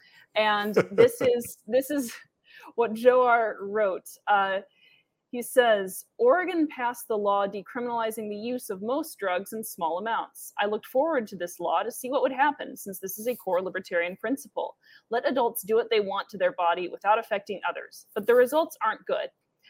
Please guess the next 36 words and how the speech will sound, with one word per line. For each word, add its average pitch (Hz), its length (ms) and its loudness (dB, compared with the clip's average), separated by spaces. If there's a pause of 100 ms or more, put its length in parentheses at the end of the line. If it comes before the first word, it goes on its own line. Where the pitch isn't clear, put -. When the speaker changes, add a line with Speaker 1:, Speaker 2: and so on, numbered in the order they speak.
(380)
Speaker 1:
Uh, 190 260 4
national 233 640 0
O 226 140 4
D 214 440 -6 (240)
death 196 280 2
rate, - 280 -6 (140)
uh, 170 220 4
is 202 140 -2
increasing 214 540 -6
fifteen 240 500 0
percent. 233 600 -4
Uh, 185 180 2 (120)
I 196 40 0
looked 196 280 -2
at 185 220 2
that, 185 240 0
that's 190 200 -10
twelve 214 280 0
point 208 180 -8
five 202 280 0
percent 202 300 -8
per 202 120 -6
the 180 80 -4
C 190 200 -8
D 175 140 -8
C. 185 380 -6 (100)
I 185 60 4
don't 175 140 0
know 175 120 -2
if 175 100 -6
that's, 170 340 -4
those 175 180 -8
are 170 60 -8
different 170 360 -12
projections. 175 600 -10 (580)
Oregon's 240 560 4